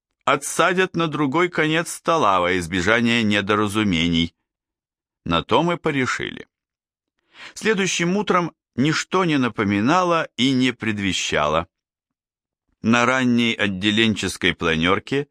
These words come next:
трезвенники сообщили нетрезвенникам, что жертв и разрушений почти не было,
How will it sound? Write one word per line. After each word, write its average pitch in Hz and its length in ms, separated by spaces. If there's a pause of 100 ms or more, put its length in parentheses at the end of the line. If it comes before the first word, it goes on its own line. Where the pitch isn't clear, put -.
(580)
трезвенники 190 720
сообщили 117 680
нетрезвенникам, 107 1300 (580)
что 139 300
жертв - 520
и 127 160
разрушений 113 720
почти 82 400
не 78 240
было, 98 300